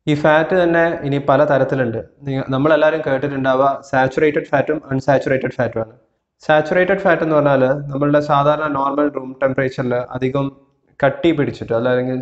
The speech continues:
solid ഫോമിലായിരിക്കും ഉണ്ടാവുക. സാച്ചുറേറ്റഡ് ഫാറ്റിൻ്റെ ഓരോ ആറ്റം, ആഹ്, അതിൽ carbon ആറ്റംസ് ഉണ്ടാവും, oxygen ഉണ്ടാവും, hydrogen ആറ്റംസ് ഉണ്ടാവും. ഇതിൽ തമ്മിൽ ഒരു ബന്ധിപ്പിക്കുന്ന bond single bond ആയിരിക്കും.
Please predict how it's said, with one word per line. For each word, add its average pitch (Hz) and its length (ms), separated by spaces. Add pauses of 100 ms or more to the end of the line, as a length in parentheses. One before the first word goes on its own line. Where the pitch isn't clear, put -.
(100)
solid 143 480
ഫോമിലായിരിക്കും 127 640
ഉണ്ടാവുക. 110 360 (920)
സാച്ചുറേറ്റഡ് 165 680
ഫാറ്റിൻ്റെ 151 420 (260)
ഓരോ 143 200 (260)
ആറ്റം, 135 280 (420)
ആഹ്, 123 300 (120)
അതിൽ 127 220
carbon 131 380
ആറ്റംസ് 131 340
ഉണ്ടാവും, 120 340
oxygen 127 420
ഉണ്ടാവും, 117 340 (920)
hydrogen 143 480
ആറ്റംസ് 123 380
ഉണ്ടാവും. 117 300 (160)
ഇതിൽ 160 180 (120)
തമ്മിൽ 143 280 (280)
ഒരു 131 180 (120)
ബന്ധിപ്പിക്കുന്ന 131 540 (120)
bond 120 340 (340)
single 147 320
bond 120 280
ആയിരിക്കും. 110 320